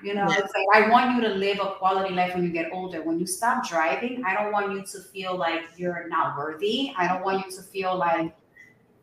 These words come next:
Speaker 1: you're not doing anything, you're not protecting, you're not providing. There's so many ways to provide for our
Speaker 2: Mm-hmm.
Speaker 1: families.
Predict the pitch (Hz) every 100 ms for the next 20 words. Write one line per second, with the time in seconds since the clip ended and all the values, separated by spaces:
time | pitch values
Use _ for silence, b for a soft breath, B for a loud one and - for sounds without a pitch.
0 | _ _ - 202 202 196 - 180 196 202
1 | 202 196 196 185 180 185 185 180 180 180
2 | 180 180 175 175 175 180 160 165 185 180
3 | 175 - 190 190 180 175 170 175 - 151
4 | 151 139 147 - 190 190 190 208 196 202
5 | 202 262 -